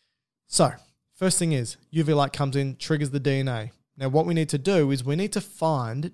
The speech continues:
discrete regions of D N A that can be turned into R N A, that can be read into proteins.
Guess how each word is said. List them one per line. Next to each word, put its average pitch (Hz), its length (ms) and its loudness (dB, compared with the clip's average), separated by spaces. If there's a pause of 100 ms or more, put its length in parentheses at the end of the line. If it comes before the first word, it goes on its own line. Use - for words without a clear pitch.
discrete 151 760 -4 (120)
regions 147 640 -4
of 123 200 -6
D 131 200 -2
N 127 100 -4
A 120 460 -8 (500)
that 139 120 -2
can 143 100 0
be 131 100 -2
turned 135 380 -4
into 127 340 -4 (160)
R 131 280 -4
N 120 80 -8
A, 117 160 -8
that 127 160 -10
can 135 120 -4
be 127 120 -6
read 120 320 -4
into 120 220 -6
proteins. 117 720 -8